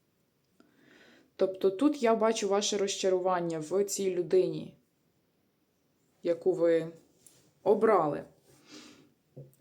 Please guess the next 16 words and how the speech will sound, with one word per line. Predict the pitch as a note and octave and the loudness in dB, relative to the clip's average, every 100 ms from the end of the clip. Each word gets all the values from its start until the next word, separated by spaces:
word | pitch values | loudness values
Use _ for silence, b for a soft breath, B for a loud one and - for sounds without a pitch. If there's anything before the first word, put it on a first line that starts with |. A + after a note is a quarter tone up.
| - | -2
Розчарування, | A3+ B3 B3 C#4+ C#4 D#4 A#4 G#4+ | 4 6 8 8 8 6 2 0
до | C#4 C4 | 2 6
речі, | B3+ B3 A3+ | 6 6 2
може | C#4+ D#4 | 4 4
бути | C4+ C#4 B3 | 4 4 2
пов'язано | B3 B3 C4+ A#3 A#3+ | 2 4 4 6 4
з | A#3+ | 4
тим, | - D4+ E4+ | 0 0 0
що | D4+ - A#3 | 0 2 4
вас | C4 A3+ | 6 6
десь | A#3 B3+ | 6 4
можуть | A#3+ A#3+ A#3 | 2 0 0
обділити | A3 G3 A3 A3 G#3+ G3+ | 0 0 4 6 6 4
у | D#3+ | -2
фінансовому | D#3 F3 E3+ E3 - E3+ E3 | -4 -4 -2 -4 -6 -6 -4
плані, | E3+ F3 D#3+ | -2 -2 -2